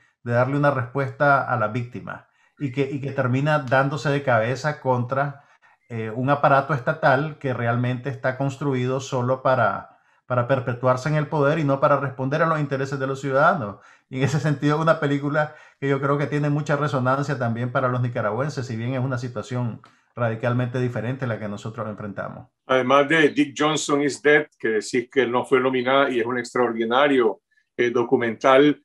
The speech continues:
Speaker 2: ¿hay alguna omisión que te haya llamado la atención en la selección de la Academia? ¿Tenés recomendaciones para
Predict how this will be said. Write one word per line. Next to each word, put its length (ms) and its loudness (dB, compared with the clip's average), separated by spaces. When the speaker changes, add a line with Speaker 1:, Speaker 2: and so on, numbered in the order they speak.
Speaker 2:
¿hay 240 4
alguna 600 0
omisión 760 -2
que 120 -6
te 120 -4
haya 200 4
llamado 260 4
la 120 4
atención 760 0
en 160 -2
la 100 0
selección 760 2
de 120 2
la 100 2
Academia? 600 2
¿Tenés 300 -2
recomendaciones 1120 2
para 440 0